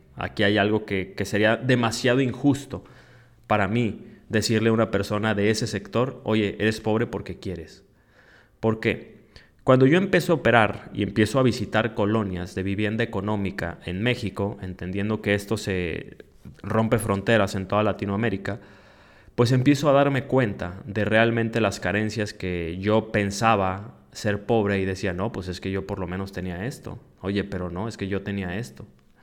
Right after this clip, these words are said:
O sea, comparando el nivel de vida que yo decía que tenía un pobre con el que tenían las personas de viviendas económicas en México, decía, "Yo soy rico". Aún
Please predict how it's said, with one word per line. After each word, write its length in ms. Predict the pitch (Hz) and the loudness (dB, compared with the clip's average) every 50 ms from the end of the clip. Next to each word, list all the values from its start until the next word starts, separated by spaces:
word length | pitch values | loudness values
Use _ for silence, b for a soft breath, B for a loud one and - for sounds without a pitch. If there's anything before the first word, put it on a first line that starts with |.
| b b b b b b b b | b b b b b b b b
O 80 | - 101 | -10 -4
sea, 460 | - 110 104 104 95 - - - - - _ _ _ _ _ _ | 0 0 0 0 0 -4 -10 -18 -20 -20 _ _ _ _ _ _
comparando 800 | - 120 110 110 107 - - 110 107 107 120 135 135 123 110 107 | 0 2 2 2 0 0 2 2 4 6 4 4 2 2 0 0
el 120 | 101 101 | 0 0
nivel 280 | 104 104 110 113 123 127 | 0 0 0 0 2 2
de 100 | 123 120 | 2 2
vida 420 | 127 135 127 107 98 95 90 - - - - - - | 2 2 2 2 0 -2 -4 -8 -12 -20 -20 -18 -6
que 120 | - 104 101 | -2 0 2
yo 140 | 107 113 123 | 4 4 4
decía 460 | 131 127 127 131 131 127 113 104 101 | 4 2 2 0 0 2 2 0 0
que 100 | 110 92 | -2 -4
tenía 240 | 104 98 107 113 117 | -4 -2 -2 -2 -2
un 140 | 113 107 | -2 -4
pobre 420 | 107 - 120 117 104 98 95 90 90 | 0 2 2 2 2 0 -2 -6 -6
con 180 | - 92 92 | -6 -6 -4
el 160 | 95 95 92 - | -4 -4 -4 -4
que 120 | - 92 | -6 -6
tenían 720 | 92 - 95 98 107 120 120 101 92 87 87 85 85 - - - | -4 -4 -4 -2 0 -2 0 -2 -2 -4 -4 -6 -10 -12 -10 -6
las 180 | 92 87 - - | -6 -6 -6 -4
personas 480 | - 98 92 - 113 110 107 98 92 | -4 -4 -2 -2 -2 -2 -2 -2 -4
de 100 | 92 90 | -4 -4
viviendas 460 | 90 90 92 95 104 113 117 113 104 | -4 -2 -2 -2 -2 -2 -2 -4 -4
económicas 560 | 107 - - 98 104 110 113 113 - 98 92 98 | -4 -4 -4 -2 -2 -2 -2 -2 -2 -4 -2 -2
en 100 | 92 98 | -2 -2
México, 380 | 104 104 113 123 117 - 113 | -2 -2 -2 -4 -2 0 0
decía, 340 | 95 90 90 98 101 104 104 | 0 0 0 0 0 0 0
"Yo 160 | 95 95 92 90 | 0 0 -2 -2
soy 180 | 107 98 90 | -2 -4 -4
rico". 500 | 87 92 107 131 131 127 - - - - - b b b b b b b b b b b b - | -2 -2 -4 -4 -4 -4 -8 -12 -14 -14 -20 b b b b b b b b b b b b 2
Aún 760 | 95 95 101 107 131 160 185 175 131 110 - - - - | 2 4 4 6 6 4 4 4 2 -2 -4 -10 -16 -18